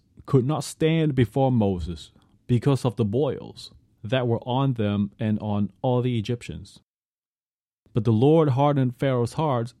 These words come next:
and he would not listen to Moses or Aaron, just as the Lord had said to Moses.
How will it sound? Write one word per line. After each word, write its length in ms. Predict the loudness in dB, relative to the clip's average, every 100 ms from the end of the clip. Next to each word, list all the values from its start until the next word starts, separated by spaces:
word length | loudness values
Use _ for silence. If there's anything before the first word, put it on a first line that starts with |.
| _
and 140 | -4 -2
he 140 | 0
would 180 | 0 0
not 220 | -2 -2
listen 260 | -4 -2 -4
to 220 | -4 -6
Moses 600 | -4 -2 -2 -4 -6 -8 -18 _ -2
or 200 | 0 0
Aaron, 400 | -2 -4 -6 -6 -10 _ _
just 260 | -6 -4 -4
as 100 | -6
the 100 | -4
Lord 260 | -2 -2 -2
had 120 | -4
said 220 | -4 -6
to 80 | -6
Moses. 480 | -8 -10 -14 -20